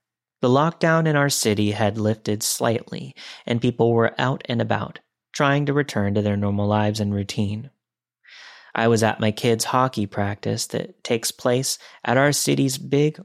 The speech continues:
rec center. There are a lot of sports and activities at this center, so it is always full of families and kids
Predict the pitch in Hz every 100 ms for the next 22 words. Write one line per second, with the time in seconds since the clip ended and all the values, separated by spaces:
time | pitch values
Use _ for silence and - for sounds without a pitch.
0 | - 123 - - 98 - - _ _ _
1 | _ _ _ _ _ _ 127 139 156 170
2 | 117 107 113 135 165 - 117 - - 156
3 | 170 - 143 135 139 - - 107 107 107
4 | 113 110 107 - 104 - - 110 110 113
5 | - - - - - - 117 117 113 123
6 | 127 123 123 120 - - - - 156 156
7 | 147 113 - 120 120 120 120 120 120 117
8 | 113 - 101 95 110 -